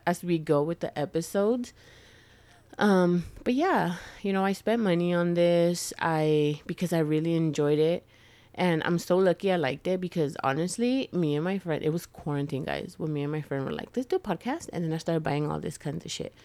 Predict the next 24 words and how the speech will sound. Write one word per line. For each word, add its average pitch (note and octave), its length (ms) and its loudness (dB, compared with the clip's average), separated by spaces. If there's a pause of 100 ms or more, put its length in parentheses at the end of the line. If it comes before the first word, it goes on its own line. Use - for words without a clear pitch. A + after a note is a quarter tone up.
(480)
And F3+ 180 0
then F3 220 2
lucky F#3 320 2
for A#3 240 2
me E3+ 380 2
at - 160 -4
the E3+ 100 0
time, D3 440 -2
this D#3 180 -2
was D#3+ 120 -6
twenty D#3 320 -2
twenty, E3 560 -4 (360)
my F3 180 2
daughter's D#3 540 2
dad, D#3+ 480 0
he G3 280 0
knows E3+ 360 4
how F3+ 120 -2
to D#3+ 100 2
set - 460 -4
all D3 200 2
this C#3+ 160 2
shit C#3 340 -2
up. - 220 -10